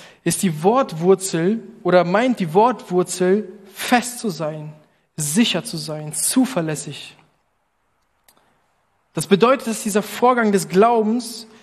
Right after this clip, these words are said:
in diesem Licht bedeutet, sich festzumachen. Was so viel heißt, in Gott und in seinem Wort einen zuverlässigen Halt und einen verlässlichen Grund zu finden. Es ist eher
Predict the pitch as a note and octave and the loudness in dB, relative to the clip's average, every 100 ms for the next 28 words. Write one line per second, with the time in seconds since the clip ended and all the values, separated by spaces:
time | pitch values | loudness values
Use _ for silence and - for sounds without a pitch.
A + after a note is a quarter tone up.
0 | _ _ _ _ _ _ _ _ - A3 | _ _ _ _ _ _ _ _ 2 4
1 | A#3+ G3+ G#3 G3 G#3 B3 - - F#3 G3 | 4 4 4 4 4 2 0 0 4 4
2 | A3 A3+ F#3+ G3+ - - - _ - G#3 | 4 2 -4 -4 -10 -20 -20 _ -2 0
3 | - - - A3+ - - G3 E3 D3+ D#3 | 0 -2 0 0 0 -4 -2 -2 -6 -10
4 | D#3 - - _ - F3 A#3 A#3+ F#3+ - | -16 -18 -20 _ -4 0 0 2 2 4
5 | A#3 G#3+ A3+ - - - - - G3+ F#3+ | 2 2 0 -4 -12 -20 -6 4 4 6
6 | E3 A#3+ - A3 A#3 G#3+ G#3 G#3+ G#3 E3 | 2 0 0 -2 0 0 2 4 4 4
7 | G3+ G3+ G#3 G#3 F#3+ F#3+ F#3 - B3 A3 | 4 6 4 0 0 0 -2 -4 -4 -2
8 | G#3 G3+ G3 F#3+ E3 - G#3 G#3+ G#3+ - | -2 -2 0 0 0 2 2 2 0 -14
9 | - F3+ F3+ F3+ F3 E3+ F#3+ F#3+ G3 - | -12 -6 -2 -2 -2 0 2 0 -4 0
10 | F#3+ D3+ F3 D#3+ - - D3+ D3+ D#3+ D3+ | -2 0 -2 -2 -6 -14 -12 -12 -16 -18
11 | - _ _ _ _ _ _ _ _ _ | -18 _ _ _ _ _ _ _ _ _
12 | _ _ _ _ _ _ _ _ _ _ | _ _ _ _ _ _ _ _ _ _
13 | _ - D#3 G#3+ - G3+ A3+ G3 F#3+ F#3 | _ -8 -4 -2 0 2 4 4 0 -4